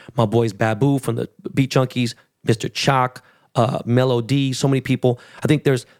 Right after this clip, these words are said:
those. Then you got the D Js like even M-, Zach B, who's like a celebrity regular D J. I got my boy Just Ski, got other people. Then you can go to the E D M level of Steve Aoki and my boy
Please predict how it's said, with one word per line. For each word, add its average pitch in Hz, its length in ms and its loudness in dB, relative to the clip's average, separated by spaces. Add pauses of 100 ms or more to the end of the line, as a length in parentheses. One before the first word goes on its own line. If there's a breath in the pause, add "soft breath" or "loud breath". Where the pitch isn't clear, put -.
those. 123 400 0 (160 loud breath)
Then 147 140 4
you 156 60 0
got 143 200 0
the 131 60 -2
D 131 180 0
Js 117 260 0
like 113 260 -2 (180)
even 123 300 2 (200)
M-, 113 200 2
Zach 117 300 0
B, 120 120 2
who's 104 120 0
like 107 80 -2
a 113 60 -2
celebrity 117 420 0
regular 117 280 -2
D 120 100 -4
J. - 140 -4
I - 20 -6
got 123 120 -4
my 123 80 2
boy 117 200 0
Just 113 320 -2
Ski, 120 340 -2 (160 loud breath)
got 123 120 2
other 127 120 2
people. 117 300 -2
Then 156 140 2
you 156 60 -6
can 147 80 -10
go 156 120 2
to 139 80 -2
the - 140 -14
E 147 100 0
D 143 120 0
M 131 120 2
level 123 280 -2
of 123 60 -2
Steve 123 280 -2
Aoki 120 320 2
and 120 100 0
my 117 100 0
boy 117 300 2